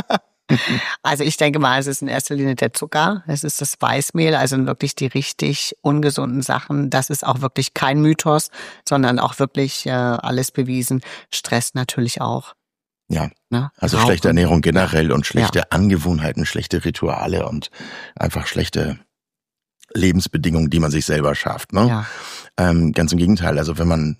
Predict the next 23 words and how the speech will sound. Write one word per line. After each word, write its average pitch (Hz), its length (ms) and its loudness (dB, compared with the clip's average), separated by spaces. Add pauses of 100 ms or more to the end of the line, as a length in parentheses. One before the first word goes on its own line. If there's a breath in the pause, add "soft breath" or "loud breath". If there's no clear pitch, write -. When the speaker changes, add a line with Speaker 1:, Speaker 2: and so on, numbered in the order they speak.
(120)
Speaker 2:
wirklich - 520 -4 (320)
Eier 78 380 -2
isst, - 440 0
dann 76 220 -4
tut - 200 -4
man 78 100 0
sich 78 140 -4
natürlich 85 340 -2
auch - 100 -8
was - 140 -4
Gutes. 95 300 -2
Man 73 160 -6
hat - 200 -12 (640)
sehr 85 180 -4
gutes 73 240 -2
Protein, 101 600 2 (420 loud breath)
man 85 160 0
hat - 100 -4
Lecithin, 80 880 0
Cholin, 82 680 2
Vitamin 85 400 2
D, 82 280 0
Omega-drei, 80 920 -2